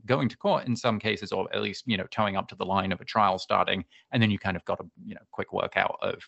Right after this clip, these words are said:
"Okay, we'll cut the deal by, like, a buck a share, um, and we'll get this thing done." But this isn't really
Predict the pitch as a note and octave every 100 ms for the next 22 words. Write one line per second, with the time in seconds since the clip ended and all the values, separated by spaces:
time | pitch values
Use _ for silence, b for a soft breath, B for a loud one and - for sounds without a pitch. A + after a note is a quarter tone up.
0 | - F#2+ - E2 - - - - G#2 A#1
1 | B1 - - - G#2 - - - - -
2 | - - - - - _ _ - - F#2+
3 | F2+ F#2 F#2 F2+ F#2+ F#2 - G#2 F#2 F2+
4 | G2+ F#2 G#2 B2 D#3 B2 A2+ A2 G2 F#2
5 | F2